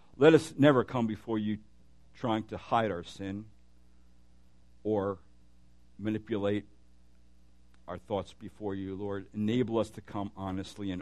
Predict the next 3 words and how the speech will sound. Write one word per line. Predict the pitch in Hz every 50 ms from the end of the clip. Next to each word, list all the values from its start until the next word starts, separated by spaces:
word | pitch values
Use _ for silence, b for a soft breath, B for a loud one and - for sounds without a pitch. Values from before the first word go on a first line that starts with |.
| -
open. | - 98 92 - 104 98 95 98 - - - - - - - - - - - - - - - - - - - - - - - - - - - - - - - -
And, | 110 117
Lord, | 120 135 135 135 135 123 113